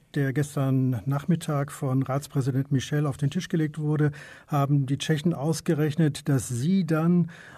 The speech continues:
aus dem Corona-Hilfsfonds und durch den E-U-Finanzrahmen ein Plus von zwei Komma acht Milliarden Euro erwarten dürfen, gemessen an dem ersten Ansatz vom Mai. Äh, ob diese Rechnung stimmt, lässt sich von hier aus jetzt nicht überprüfen.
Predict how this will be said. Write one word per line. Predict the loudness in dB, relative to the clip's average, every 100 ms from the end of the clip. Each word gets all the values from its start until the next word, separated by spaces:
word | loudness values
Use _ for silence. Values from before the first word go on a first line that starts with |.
| -10
aus | -2 0 -2 0
dem | 0 2
Corona-Hilfsfonds | 0 0 2 2 2 0 -2 -4 -2 0 0
und | -2 -2
durch | -2 -2
den | -2
E-U-Finanzrahmen | -2 -2 -4 -2 0 4 2 2 0 2 4 2 0 -10 -18 -4
ein | -4 -2
Plus | 0 2 0
von | -2 0 4 4
zwei | 2 -2 0
Komma | 2 2
acht | 2 -6 0
Milliarden | 2 4 2 0 0
Euro | 0 2 2 2
erwarten | 0 0 0 2
dürfen, | 2 2 2 2
gemessen | 4 2 2 2 0 -12 -20 -12
an | 0 4
dem | 6 4
ersten | 2 0 0 -2
Ansatz | 2 2 2 -2
vom | -4 -2 0
Mai. | 0 0 0 -2 -4 -20 -18 -10
Äh, |
ob | -6 -2 4
diese | 4 4
Rechnung | 4 2
stimmt, | 0 0 2
lässt | 2 0
sich | 0
von | 0 2
hier | 2 2
aus | 0
jetzt | 0
nicht | 0 0
überprüfen. | 0 0 4 4 6 2